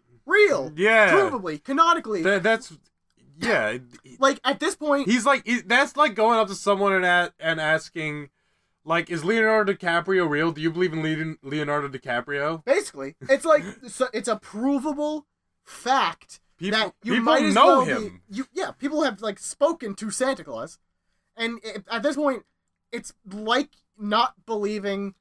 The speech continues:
Speaker 1: I don't know, something ridiculous like the Earth is round, or
Speaker 2: Really?
Speaker 1: something
Speaker 2: You wanna
Speaker 1: like
Speaker 2: pull
Speaker 1: that.
Speaker 2: that in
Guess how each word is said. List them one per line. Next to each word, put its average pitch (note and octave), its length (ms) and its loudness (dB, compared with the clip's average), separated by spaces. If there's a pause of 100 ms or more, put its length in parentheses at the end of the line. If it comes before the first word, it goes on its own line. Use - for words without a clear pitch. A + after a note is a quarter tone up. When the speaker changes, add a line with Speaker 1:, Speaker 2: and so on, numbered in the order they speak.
(240)
Speaker 1:
I A#3 140 2
don't F#3 120 -6
know, B2+ 180 -6
something A3 260 -8
ridiculous G3 420 -6
like D3+ 120 -12 (180)
the G#3 180 -12
Earth G3 200 -2
is F#3 120 -10
round, D3 480 -12 (1400)
or - 80 -10
Speaker 2:
Really? C3 220 -2
Speaker 1:
something G3+ 240 -2
Speaker 2:
You G3 60 -2
wanna C#3 120 -2
Speaker 1:
like C#3 100 -6
Speaker 2:
pull C#3+ 200 -4
Speaker 1:
that. C3+ 180 0
Speaker 2:
that B2+ 40 -2
in C#3+ 280 -6